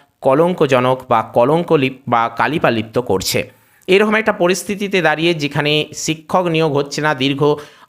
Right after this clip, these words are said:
আট থেকে দশ বছর হতে চলল, সেই সময়ে একটা বিদ্যালয়ে এই ক্লাস রুটিনকে কেন্দ্র করে শিক্ষক মহাশয়দের সঙ্গে প্রধান শিক্ষকের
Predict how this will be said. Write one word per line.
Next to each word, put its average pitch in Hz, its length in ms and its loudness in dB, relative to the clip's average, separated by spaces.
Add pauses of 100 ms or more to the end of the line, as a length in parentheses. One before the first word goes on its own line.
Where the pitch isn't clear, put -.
(140)
আট 180 80 -2 (120)
থেকে 175 180 0 (140)
দশ 143 220 2
বছর 151 380 2
হতে 160 260 0
চলল, 151 260 2 (120)
সেই 151 260 0
সময়ে 160 360 -2 (120)
একটা 131 280 -2 (220)
বিদ্যালয়ে 127 560 0 (500)
এই 135 180 2 (160)
ক্লাস 175 300 0 (100)
রুটিনকে 196 560 0
কেন্দ্র 143 400 0
করে 151 300 0
শিক্ষক 147 420 -2
মহাশয়দের 147 640 -2
সঙ্গে 135 280 -2 (580)
প্রধান 175 300 2
শিক্ষকের 143 600 -2